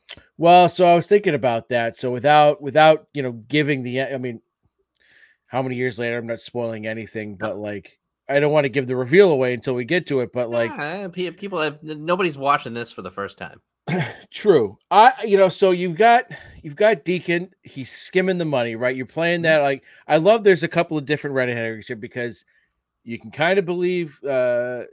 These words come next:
Speaker 1: uh, Asian Lori Petty,
Speaker 2: Mm-hmm.
Speaker 1: uh, could be because she's acted real sus at one point. Uh, and then you find out Deacon is skimming money. Okay, what's his motives? And then you find out his motives are really good. And then, like, you've got this ga-, so, like, you've got the gang member there.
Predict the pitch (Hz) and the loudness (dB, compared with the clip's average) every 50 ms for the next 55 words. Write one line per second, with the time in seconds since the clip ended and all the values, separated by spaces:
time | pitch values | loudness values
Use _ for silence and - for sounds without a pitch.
0 | - 110 123 120 113 120 120 117 110 - - 147 165 180 185 139 160 170 160 147 | -18 -18 -16 -14 -12 -10 -10 -10 -10 -10 -6 -2 0 0 0 -2 -4 -8 -6 -4
1 | 156 165 165 165 160 - 160 165 170 185 185 165 _ _ _ _ _ _ _ - | -4 -2 -2 -4 -4 -4 -4 -4 -4 -6 -10 -14 _ _ _ _ _ _ _ -8
2 | 98 139 135 139 135 135 139 135 - 165 160 143 165 165 165 131 139 135 - 147 | -2 0 2 2 2 2 0 -4 -4 -6 -4 -2 -2 -4 -4 -4 -8 -8 -4 -4
3 | 139 127 - 147 147 127 151 156 156 151 - 135 127 147 147 139 - - 147 143 | -4 -4 -4 -4 -4 0 0 0 0 0 -4 -8 -8 -6 -6 -6 -4 -4 -4 -4
4 | - - 143 123 139 139 135 - - 135 139 139 139 139 139 _ _ _ _ _ | -4 -6 -8 -8 -8 -8 -10 -10 -10 -6 -6 -6 -6 -6 -10 _ _ _ _ _
5 | _ _ _ - 117 113 113 117 113 - 117 127 127 131 131 120 - 147 139 139 | _ _ _ -10 -8 -6 -6 -6 -6 -8 -10 -10 -8 -8 -10 -6 -2 0 0 0
6 | 131 139 131 127 - - - 143 147 - - 147 135 131 - - - - 151 135 | 0 0 0 -2 -2 -4 -4 -4 -4 -4 -6 -6 -6 -8 -8 -8 -8 -6 -6 -6
7 | 127 120 131 147 160 160 156 160 160 - _ _ _ _ _ _ 117 135 151 147 | -4 -4 -4 -2 -2 -2 -4 -6 -8 -12 _ _ _ _ _ _ -2 -2 -2 0
8 | - 143 135 131 131 131 123 131 147 151 151 - - 156 147 120 135 156 156 156 | 2 2 2 2 2 0 -2 -2 -2 -2 -2 -2 -4 -6 -6 -4 -2 0 0 2
9 | 151 156 156 131 - 139 147 151 151 139 - 160 165 156 151 143 170 202 175 160 | 2 0 -2 -4 -6 -6 -6 -6 -6 -4 -2 -2 0 0 0 0 0 0 0 0
10 | 175 165 156 120 139 127 143 151 147 143 135 - - 240 233 220 214 196 180 151 | -2 -4 -4 -4 -6 -6 -4 -4 -4 -4 -6 -4 -2 0 2 2 2 2 0 -2
11 | - _ _ _ _ _ _ _ 156 147 151 160 175 175 175 170 160 156 143 - | -8 _ _ _ _ _ _ _ -8 -6 -4 -2 -2 -2 -2 -2 -2 -2 -4 -4
12 | - 135 123 - 156 147 143 - 143 135 - - - 170 175 170 151 - - 160 | -8 -10 -4 -2 0 0 -2 -2 -8 -10 -10 -8 -6 -6 -6 -6 -8 -8 -8 -6
13 | 147 143 135 131 - 139 123 151 143 - 139 123 107 151 160 170 175 180 165 160 | -4 -4 -6 -8 -10 -12 -10 -10 -10 -10 -12 -8 -2 2 2 4 4 2 0 -2
14 | 160 151 143 147 139 110 135 135 135 135 135 131 131 127 123 | -4 -2 -2 -4 -6 -4 -4 -4 -2 -2 -2 -2 -4 -6 -10